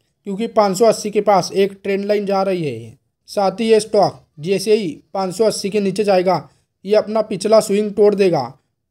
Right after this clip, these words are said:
और जितने भी वहाँ पर स्टॉप लॉस हो गए ये सभी को काटते हुए और ज़्यादा नीचे जा सकता है। अगर इस स्टॉक ने पाँच सौ अस्सी का लेवल तोड़ दिया तो इसका अगला सपोर्ट होगा करीबन पाँच सौ के आसपास, क्योंकि पाँच सौ के आसपास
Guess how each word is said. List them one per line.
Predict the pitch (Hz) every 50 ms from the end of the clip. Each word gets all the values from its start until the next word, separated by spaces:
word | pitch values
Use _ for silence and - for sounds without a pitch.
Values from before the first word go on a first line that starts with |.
| _ _ -
और | 190 208 208
जितने | 180 185 208 - 208 220 226
भी | 214 233
वहाँ | 226 214 202 180
पर | 175 - 214 196
स्टॉप | 196 - 196 180 190
लॉस | 226 220 196 190
हो | 180
गए | 180 196 185
ये | 160 165 190 202 202 190
सभी | 196 202 180 175 196
को | 190 233 208
काटते | 214 208 185 180 180 - - 214
हुए | 196 196 196 185 156 147 - -
और | 196 208 214 202
ज़्यादा | 190 202 196 196 208
नीचे | 202 185 190 214 214
जा | 196 190 190
सकता | 190 185 175 - - 185
है। | 170 151 131 117 117 120 _ _ _ _ _ _ _ _ _ -
अगर | 175 196 220 220 226
इस | 233 226
स्टॉक | - - 208 196 190 196
ने | 214 220 214
पाँच | 190 - 202 190 185 180 -
सौ | 226
अस्सी | 208 196 - - 196
का | 202 214
लेवल | 202 196 190 202 202 202
तोड़ | - - 196 202 196
दिया | 190 202 190 175 143 120 120 - _ _ _ _ _ -
तो | 196
इसका | 196 190 - - 233 214
अगला | 190 180 202 220 202
सपोर्ट | - 196 180 196 208 185
होगा | 180 170 180 180 143 117 - - _ _ _ _ _ _ _ - 190
करीबन | 190 190 208 196 226 226 208
पाँच | - 220 202 190 180
सौ | 170 214 208
के | 214 226
आसपास, | 208 190 - - - 185 156 131 - - - _ _ _ _ _ _ _ _
क्योंकि | - 220 208 196 247 233
पाँच | 233 233 208 196 175
सौ | 208 208
के | 208 233
आसपास | 220 196 - - - 208 160 135 - -